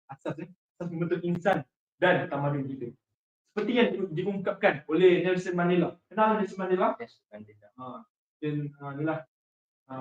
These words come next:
Speaker 1: what, apa? Tokoh daripada Afrika Selatan, eh. Dia, beliau mengatakan, "Education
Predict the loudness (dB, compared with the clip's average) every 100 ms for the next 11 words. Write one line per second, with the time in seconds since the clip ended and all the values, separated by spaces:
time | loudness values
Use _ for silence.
0 | -8 -8 -8 -8 -8 -8 -18 _ _ _
1 | _ _ -10 -8 -10 2 2 2 -6 -8
2 | -4 -4 -4 -6 -4 -2 -2 -2 -4 -6
3 | _ _ _ -2 -2 -2 -4 0 2 2
4 | 2 4 4 4 -6 _ -6 2 4 6
5 | 2